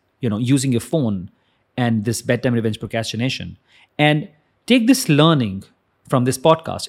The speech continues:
and apply it to your life. Like, take action and improve the quality of life.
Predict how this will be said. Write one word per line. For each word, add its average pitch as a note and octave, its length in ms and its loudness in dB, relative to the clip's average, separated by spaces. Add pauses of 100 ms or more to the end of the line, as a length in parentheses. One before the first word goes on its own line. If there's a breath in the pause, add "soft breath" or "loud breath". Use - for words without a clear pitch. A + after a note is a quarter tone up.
and B2 80 -4
apply B2 320 -2
it C#3 140 0
to - 140 -4
your A2 80 -2
life. A2 420 -10 (400)
Like, B2 160 -2
take E3+ 240 2
action B2 520 -2
and C3+ 120 0
improve D#3 340 0
the D#3 80 0
quality B2 340 -4
of G2+ 120 -10
life. G2 260 -10